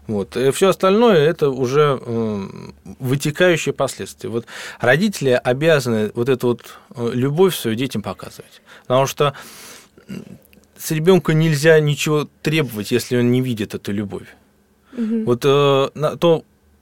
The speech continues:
Speaker 1: насколько ты ребёнка любишь, настолько ты с него, ну, к нему можешь требовательно относиться. И если, э, мы же все понимаем, прекрасно понимаем то, что, м,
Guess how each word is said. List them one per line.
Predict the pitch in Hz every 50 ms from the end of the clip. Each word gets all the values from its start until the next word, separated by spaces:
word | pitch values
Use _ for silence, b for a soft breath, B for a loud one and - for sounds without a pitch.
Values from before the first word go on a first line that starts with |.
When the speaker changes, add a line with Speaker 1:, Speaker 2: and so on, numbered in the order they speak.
| _ _ -
Speaker 1:
насколько | - 143 143 147 - - 180 170 - - 143
ты | - 160 151
ребёнка | 160 156 151 156 147 143 - -
любишь, | 156 165 208 233 202 170 131 113 - - - -
настолько | 120 113 - - - 190 185 - 139
ты | - 135 123
с | - -
него, | 143 151 156
ну, | 143 127 - 143 147 127
к | - -
нему | 143 147 156
можешь | 143 139 135 - -
требовательно | - 151 160 143 135 123 - 131 123
относиться. | 120 - 143 - - - 101 - - - - - - _ B B B B B B
И | - 117
если, | 123 147 147 143 - 143 139 135 135 B B B B B B B B B B -
э, | 120 117 117 113 110 101 95 - B B B B B B B
мы | - 135 135
же | -
все | - 180 160
понимаем, | - 139 135 139 160 165 156 139 -
прекрасно | - - 143 - 156 170 147 - - 123
понимаем | - 135 127 135 143 156 170 165 139 117 107
то, | - 113 107
что, | - - - 123 120 117
м, | 117 107 - - 113 113 107 107 101 95